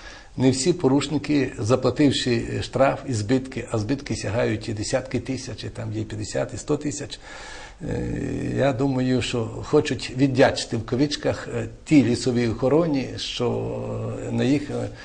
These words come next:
зложили протокол. І, е, відповідно, е,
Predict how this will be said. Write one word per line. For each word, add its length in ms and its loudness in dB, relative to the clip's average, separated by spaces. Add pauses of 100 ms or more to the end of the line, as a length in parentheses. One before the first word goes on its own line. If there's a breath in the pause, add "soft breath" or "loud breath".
(240 loud breath)
зложили 420 2
протокол. 500 -4 (560 loud breath)
І, 180 2
е, 160 -2 (320)
відповідно, 540 2
е, 60 -8